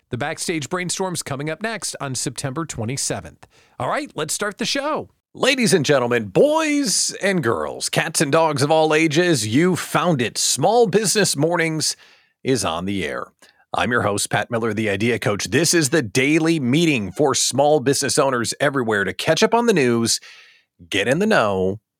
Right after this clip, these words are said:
and have a coffee break with your coworkers, especially if you don't have them. That's the purpose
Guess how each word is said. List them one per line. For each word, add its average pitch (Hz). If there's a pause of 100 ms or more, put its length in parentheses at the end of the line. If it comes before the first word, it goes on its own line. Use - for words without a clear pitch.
(180)
and 101
have 95
a 98
coffee 208
break 143
with 143
your 143
coworkers, 160
especially -
if 233
you 240
don't 240
have 208
them. 139 (520)
That's 92
the 113
purpose 104